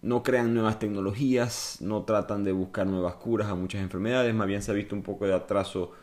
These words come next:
en el avance científico dentro de las religiones. Uno pensaría que los grupos que no son religiosos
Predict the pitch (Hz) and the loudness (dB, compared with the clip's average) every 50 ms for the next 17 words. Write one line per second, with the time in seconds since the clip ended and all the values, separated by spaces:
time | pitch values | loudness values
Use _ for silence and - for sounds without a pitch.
0 | - - - - - - - - - 113 110 110 110 107 107 107 101 95 - 107 | -20 -20 -20 -20 -20 -20 -12 -6 -2 0 2 4 4 4 2 2 0 -2 -4 -4
1 | 95 117 107 123 131 180 147 107 117 107 - 127 120 - - 95 123 120 117 110 | -4 -4 -4 -2 -2 -2 -2 -2 -2 -2 0 -2 -2 -2 -4 -2 0 0 0 0
2 | - 107 107 107 104 101 101 104 101 110 135 117 78 60 - - - - - - | 0 2 2 2 2 0 -2 -2 -2 -2 -2 -2 -4 -6 -10 -16 -20 -20 -20 -20
3 | - _ _ - - - - - - - - - 139 156 156 151 - 175 151 127 | -20 _ _ -20 -20 -20 -20 -20 -18 -6 0 2 4 4 4 4 4 4 4 4
4 | 113 - 104 113 113 90 - - - - - - - - - - - - - - | 4 4 2 2 2 2 0 -4 -12 -16 -18 -20 -20 -20 -20 -20 -20 -10 -2 2
5 | 113 104 101 90 98 127 123 107 104 98 - 92 95 107 113 - 147 143 139 143 | 2 4 4 4 4 2 2 2 -2 -2 0 2 2 4 4 4 4 4 4 4
6 | 135 135 123 95 80 76 - - 117 | 4 2 2 0 0 -2 -4 -8 -10